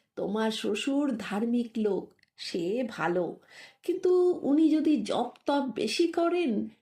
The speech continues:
ঠাকুর দেবতার নাম ধরে ডাকাডাকি করেন,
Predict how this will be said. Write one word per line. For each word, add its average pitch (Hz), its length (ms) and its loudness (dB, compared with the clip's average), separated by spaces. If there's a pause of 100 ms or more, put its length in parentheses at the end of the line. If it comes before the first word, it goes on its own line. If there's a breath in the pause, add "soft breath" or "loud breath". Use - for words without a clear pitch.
ঠাকুর 233 400 -4
দেবতার 247 520 0
নাম 262 380 0
ধরে 254 260 0
ডাকাডাকি 262 640 -2
করেন, 269 460 -2